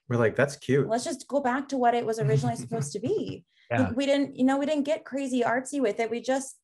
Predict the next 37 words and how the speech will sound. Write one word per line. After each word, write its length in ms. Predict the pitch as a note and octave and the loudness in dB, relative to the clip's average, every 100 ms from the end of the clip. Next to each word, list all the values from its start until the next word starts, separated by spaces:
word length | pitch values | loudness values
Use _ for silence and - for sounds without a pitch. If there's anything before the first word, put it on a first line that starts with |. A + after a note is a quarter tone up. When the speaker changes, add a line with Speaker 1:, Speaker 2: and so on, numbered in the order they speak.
| _ | _
Speaker 2:
did 180 | A#3+ C4+ | -4 -2
what 260 | B3+ B3 - - | 0 -2 -4 -16
was 360 | G3+ A#3+ A#3 | -4 -2 -2
originally 400 | A3 A#3+ A#3+ A3+ | 0 2 2 0
done. 220 | A3 A3+ | 0 -2
It 60 | A3+ | -2
was 100 | G3+ | -4
a 40 | F#3 | 0
Garrison 380 | G3 G#3+ A#3+ G#3+ | 2 2 0 -6
Colonial. 540 | G3 F#3 G3 A#3+ C#4 | -2 -2 0 2 2
And 120 | G#3 | 0
so 460 | G#3+ G#3 F#3+ F#3 F#3 _ _ - | 0 2 2 2 -2 _ _ -6
it 40 | |
was 80 | A3+ | -2
just 200 | C4 A#3+ | -2 -4
a 60 | |
cool 260 | A3 A#3+ A#3 | -2 2 4
way 280 | G#3 A3+ B3+ B3+ | 4 4 2 2
to, 460 | G#3+ G3 F#3 F3+ F3 _ _ _ _ _ | 2 4 2 0 -2 _ _ _ _ _
to 100 | - A3+ | -6 -4
just 160 | A3 F#3+ | -4 2
bring 200 | G#3 G#3 | 2 2
back 220 | G#3 G#3 | -2 0
the 80 | G3 | 0
house 360 | F#3+ G3 G3 | 2 2 0
the 100 | - | -2
way 200 | G3 F#3+ | 0 0
it 60 | F#3 | 0
was 120 | F#3+ | -2
intended. 420 | G#3+ D4+ F4 - - | -4 -4 -2 -4 2
Speaker 1:
And, 200 | E3 E3 C#3+ | 2 4 6
and 120 | C#3+ | 6
honestly, 440 | C#3+ C#3 C#3 C#3+ | 6 6 6 6
sometimes 420 | C3+ C#3+ C#3 E3 D#3 | 4 4 4 2 0
it's 100 | - | 0
driven 300 | C3 B2+ B2 | 0 2 2
by 340 | A2 G#2 G#2 | 2 2 0